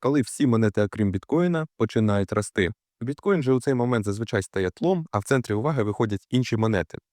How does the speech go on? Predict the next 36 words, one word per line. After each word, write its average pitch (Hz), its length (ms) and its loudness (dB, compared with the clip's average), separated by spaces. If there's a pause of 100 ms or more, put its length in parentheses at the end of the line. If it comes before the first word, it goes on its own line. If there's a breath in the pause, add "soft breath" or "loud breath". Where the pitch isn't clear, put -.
Взагалі 120 380 -2
це - 140 -4 (100)
той 143 180 4
самий 113 300 0
момент, 147 340 -2 (240 soft breath)
коли 160 200 2
твій 147 160 -4
знайомий 123 360 4
купував 117 420 2
якусь 104 260 -4
монету 110 300 -4
за 101 100 -4
десять 104 300 -2
доларів, 156 360 2 (200)
а 113 100 -4
тепер 156 280 0
раптово 123 360 2
каже, 127 240 -2
що 104 120 -4
він 117 120 0
замовив 107 380 2
собі 101 220 -2
Lamborghini. 98 560 0 (360 soft breath)
Зазвичай 127 560 -4
альтсезон 120 420 -2
супроводжується 117 680 -2
зниженням 127 480 -2
домінування 101 500 0
біткоїном, 90 560 0 (440 soft breath)
тобто 160 300 -2
його 120 220 2
частки - 340 -2
в 113 40 -8
загальній 120 360 0
капіталізації 95 720 -2
крипторинку. 92 640 -2